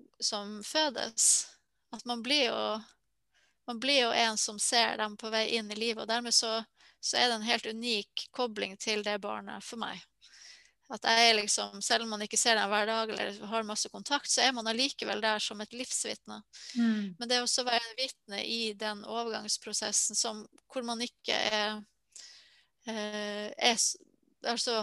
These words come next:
Speaker 1: har en relasjon, en personlig relasjon til den personen, men man er der som et vitne, både for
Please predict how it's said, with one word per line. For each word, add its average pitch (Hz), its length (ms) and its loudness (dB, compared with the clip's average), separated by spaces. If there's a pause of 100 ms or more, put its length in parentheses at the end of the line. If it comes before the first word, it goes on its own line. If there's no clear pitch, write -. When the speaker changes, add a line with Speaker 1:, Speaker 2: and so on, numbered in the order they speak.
Speaker 1:
har 233 220 4
en 214 100 0
relasjon, 220 560 0
en 202 160 -4
personlig 220 460 -2
relasjon 220 420 -4
til 214 160 -8
den 208 80 -10
personen, 208 400 -8
men 220 140 -8
man 220 180 -6
er 233 160 2
der 208 160 -2
som 208 320 -4
et - 160 -12
vitne, 208 460 -6 (260)
både 233 240 0
for 214 400 -4